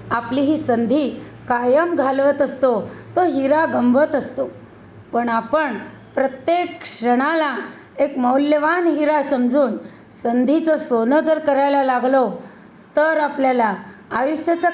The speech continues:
खरा अर्थ कळला आणि "कल करे सो आज कर, आज करे सो अब, पल में प्रलय हो जाएगा, फिर पछताएगा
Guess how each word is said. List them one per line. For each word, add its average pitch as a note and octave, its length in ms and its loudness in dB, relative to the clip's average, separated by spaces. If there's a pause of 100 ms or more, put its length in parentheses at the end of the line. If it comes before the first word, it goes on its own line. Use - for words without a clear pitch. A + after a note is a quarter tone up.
(100)
खरा C#4+ 300 2
अर्थ D#4 260 -2
कळला C4 500 0 (440)
आणि B3 440 -2 (380)
"कल E4+ 240 2
करे D4 380 0
सो C#4+ 200 0
आज C#4 460 -2
कर, B3 300 0 (360)
आज D4+ 400 -2
करे D4 300 2
सो C#4 340 0
अब, C#4+ 220 -2 (920)
पल D4+ 220 2
में D#4+ 240 4
प्रलय C4 440 2
हो C4 200 2
जाएगा, A#3+ 580 2 (520)
फिर D#4+ 180 0 (120)
पछताएगा C4 800 0